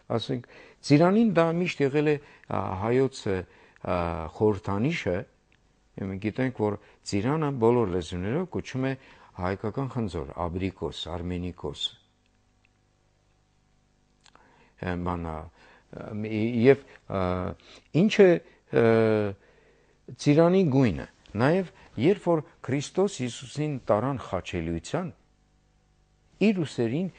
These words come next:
թիկնոց, ծիրանի գույնի թիկնոց գցեցին։ Ի դեպ, հայոց թագավորները միշտ եղել են, ա, ծիրա-, ծիրանը թիկնո-, թիկնոցակիր, ա,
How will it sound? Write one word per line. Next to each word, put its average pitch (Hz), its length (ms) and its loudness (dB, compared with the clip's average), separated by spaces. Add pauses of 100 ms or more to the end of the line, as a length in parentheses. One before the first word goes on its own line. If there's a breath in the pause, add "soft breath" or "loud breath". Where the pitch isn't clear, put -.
(140 soft breath)
թիկնոց, 131 640 -2
ծիրանի 156 580 0 (140)
գույնի 98 420 -2
թիկնոց 101 460 -8
գցեցին։ - 500 -16 (540)
Ի 107 120 0
դեպ, 156 220 2 (260 soft breath)
հայոց 123 300 4
թագավորները 95 760 -2 (200 soft breath)
միշտ - 320 -6
եղել 95 320 -6
են, 131 120 -6 (420 soft breath)
ա, 87 140 -6 (580 soft breath)
ծիրա-, 95 540 -6
ծիրանը 92 540 -6 (280 soft breath)
թիկնո-, 98 500 -8
թիկնոցակիր, - 840 -10 (2500 loud breath)
ա, 98 100 -2